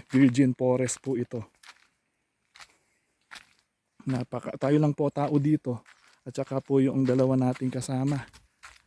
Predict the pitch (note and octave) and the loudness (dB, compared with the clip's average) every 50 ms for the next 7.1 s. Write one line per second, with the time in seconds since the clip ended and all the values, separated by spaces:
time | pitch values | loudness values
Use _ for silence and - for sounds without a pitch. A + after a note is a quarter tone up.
0 | _ _ _ _ _ _ - - - B2 B2 B2 B2 B2 B2 B2 B2+ B2+ B2 B2+ | _ _ _ _ _ _ -16 -10 -6 -4 0 0 2 2 2 2 2 2 2 2
1 | B2 B2 A#2+ - B2+ B2 C3 B2 A2+ - - - - A2+ A#2 A#2 - C3+ B2 A#2+ | 2 0 0 -2 -4 -4 -4 -4 -6 -8 -10 -8 -6 -4 -4 -4 -4 -2 -2 -2
2 | A#2+ A2+ A#2 B2 A#2+ A2+ A#2 A#2 A#2 B2 A2+ A#2 A2+ A2+ A#2 A#2+ - - A#2 A2 | 0 0 0 0 2 2 0 -2 -2 -2 -2 -2 0 0 0 -2 -2 -4 -4 -2
3 | A#2 A#2 A#2 - - - B2 - C#3+ C3+ C3 _ - - - _ _ _ _ _ | 0 -2 -2 -4 -6 -10 -6 -4 -4 -4 -4 _ -10 -20 -20 _ _ _ _ _
4 | _ _ _ _ - B2+ A#2+ B2+ B2 B2+ B2+ B2 - C3 - - B2 A#2 - B2+ | _ _ _ _ -8 -2 2 4 4 4 4 0 -2 -6 -6 -6 -6 -4 -2 0
5 | A#2+ B2+ C#3 C3 G#2+ - - _ _ _ _ _ _ _ - - - - _ _ | 0 2 2 0 0 -4 -8 _ _ _ _ _ _ _ -20 -20 -20 -20 _ _
6 | _ _ _ _ _ - - - - - B2+ - C#3+ B2+ - - A2+ A2+ A#2+ A2+ | _ _ _ _ _ -14 -14 -12 -10 -10 -8 -6 -6 -6 -4 -4 -2 -2 -2 -2
7 | G#2+ - | -2 -6